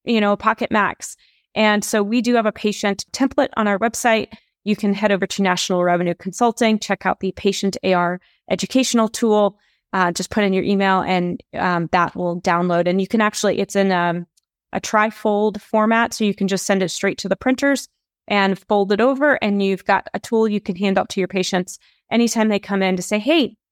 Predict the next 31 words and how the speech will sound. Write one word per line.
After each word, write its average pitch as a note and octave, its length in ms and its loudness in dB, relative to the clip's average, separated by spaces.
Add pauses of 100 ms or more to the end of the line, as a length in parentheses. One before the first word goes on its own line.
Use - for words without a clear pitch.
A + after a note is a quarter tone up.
(160)
we're F#3 80 -6
collecting F#3 480 0
a F3 40 -4
credit - 300 -2
card G3 160 0
on F#3 140 -2
file. C4+ 420 0 (140)
Here's F#3+ 220 0
our F#3 100 2
financial F#3+ 480 -4
statement. G#3+ 480 -2
And F#3+ 100 -10
here's F3 220 -4
some F#3 140 -8
education F3 520 -6
to - 140 -4
you E3+ 140 0
on, E3+ 180 -2 (440)
you G3+ 100 0
know, F#3+ 100 4
what A3 180 2
does C4+ 140 0
it B3+ 140 0
mean A3 200 2
to G3+ 60 0
pay F#3+ 200 -2
a E3+ 40 -2
copay E3+ 600 -2
and D#3+ 180 -6 (260)
a F#3 100 -2
deductible?" F3 720 0